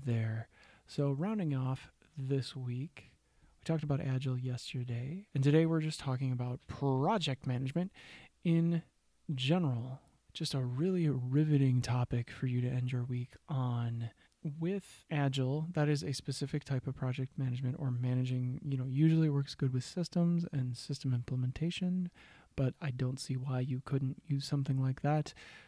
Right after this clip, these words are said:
in cosplay, because cosplay in general is a process with many steps, and many steps to both building the project or building the cosplay, and then everything that goes into the launch around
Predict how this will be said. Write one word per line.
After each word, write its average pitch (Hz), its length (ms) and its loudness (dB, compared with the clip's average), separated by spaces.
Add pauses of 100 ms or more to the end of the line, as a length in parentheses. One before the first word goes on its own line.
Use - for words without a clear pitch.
(220)
in 131 360 2
cosplay, 202 540 0
because 143 520 0
cosplay 143 880 -2
in 127 80 0
general 160 460 2
is 139 240 0
a 143 80 2
process 135 500 -2
with 135 180 -6
many 123 300 0
steps, - 560 -6
and 127 320 -2
many 127 200 -2
steps - 380 -8
to - 120 -12
both 123 320 -4
building 170 440 4
the 156 80 -2
project 160 800 -4 (120)
or 135 120 -2
building 147 480 0
the 143 60 -6
cosplay, 147 640 0
and 139 100 2
then 139 200 2
everything 147 400 0
that 135 100 0
goes 131 220 0
into 127 160 0
the 123 80 0
launch 123 520 0
around 127 680 2